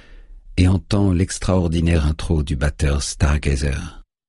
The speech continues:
Il est propulsé dans une époque révolue quand il a vu Rainbow à la Maison des Concerts de Stockholm à la fin des années soixante-dix.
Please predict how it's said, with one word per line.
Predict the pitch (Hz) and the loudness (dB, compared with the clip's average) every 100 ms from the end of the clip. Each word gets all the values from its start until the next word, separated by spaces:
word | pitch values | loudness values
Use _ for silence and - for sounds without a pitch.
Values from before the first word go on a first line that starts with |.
| _ _ _ _ _ - - - | _ _ _ _ _ -20 -20 -2
Il | 80 | 0
est | 82 | 2
propulsé | - 87 - 80 - 87 | 0 -2 -2 -4 0 0
dans | 78 | 0
une | 73 80 | 2 0
époque | 73 85 76 | 2 -2 0
révolue | 87 78 78 78 - | 0 2 2 0 -6
quand | - 98 - | -2 0 2
il | 95 | 0
a | |
vu | 87 92 | 2 2
Rainbow | 85 87 90 80 95 | 2 2 0 2 2
à | 87 | 2
la | 82 | 2
Maison | 85 82 87 | 2 0 0
des | 85 | 0
Concerts | 82 82 - 85 | 0 -2 0 -2
de | 78 | -2
Stockholm | - 80 - 80 82 80 - - _ | -4 -6 -2 -2 -2 -4 -8 -16 _
à | - 78 | -2 0
la | 71 | 2
fin | - | 0
des | 78 73 | 0 0
années | 73 71 | 0 -2
soixante-dix. | - 78 78 73 - - - | -2 -2 0 -2 -8 -12 -14